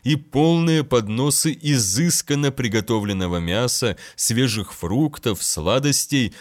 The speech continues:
и великолепной выпечки.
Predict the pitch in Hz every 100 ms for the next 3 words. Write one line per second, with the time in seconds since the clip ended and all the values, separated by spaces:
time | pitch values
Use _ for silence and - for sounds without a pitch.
0 | - 143 170 117 147 147 139 127 123 139
1 | - 127 123 82 82 80 64 - - -
2 | -